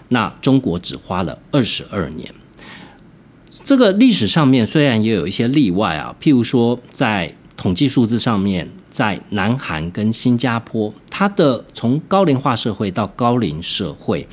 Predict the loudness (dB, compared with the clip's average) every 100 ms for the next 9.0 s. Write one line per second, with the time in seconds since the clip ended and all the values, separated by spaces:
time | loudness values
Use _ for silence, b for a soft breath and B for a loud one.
0 | B B B 0 0 0 0 0 -2 -2
1 | -2 -4 -8 -8 -8 -6 -6 0 2 2
2 | 0 -4 -4 -6 -8 -10 -14 -4 -2 -2
3 | -8 -14 -18 B B B -4 0 2 2
4 | 2 2 2 0 -10 -8 -4 -2 -2 0
5 | 4 4 4 4 2 -2 -4 -4 -8 -10
6 | -2 0 2 0 -2 -4 -2 -2 -2 -2
7 | -4 -4 -8 -10 -10 -8 -8 -10 B B
8 | B B 2 4 4 2 0 0 2